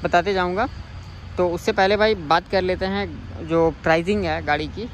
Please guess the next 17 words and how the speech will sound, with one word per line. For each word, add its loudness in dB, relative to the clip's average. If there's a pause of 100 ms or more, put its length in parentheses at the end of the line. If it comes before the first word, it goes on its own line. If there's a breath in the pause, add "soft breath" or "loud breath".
वो 4
आपको 0
आठ 2
लाख 4
छियासी 0
हज़ार 0
आपको -2
एक -4
showroom 2
पड़ता 2
है 0
और 0
Delta 4
Plus 2
का 4
जो 0
है, 0